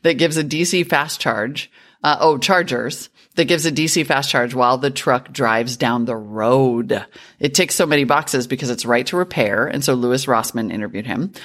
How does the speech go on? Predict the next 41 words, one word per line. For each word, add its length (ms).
Monroe 520
interviewed 380
him 140
because 240
it's 140
an 100
E 140
V. 520
They're 160
rough 300
logging 500
guys, 400
so 100
they 140
appeared 320
on 200
DeBoss. 640
They're 160
Canadian, 640
so 180
they're 200
nice. 680
<laughs> 280
I 80
wouldn't 220
be 100
surprised 420
if 100
the 100
host 280
of 80
Everybody 480
in 100
the 60
Pool 340
interviews 520
him 240
in 80
the 80
near 240
future." 640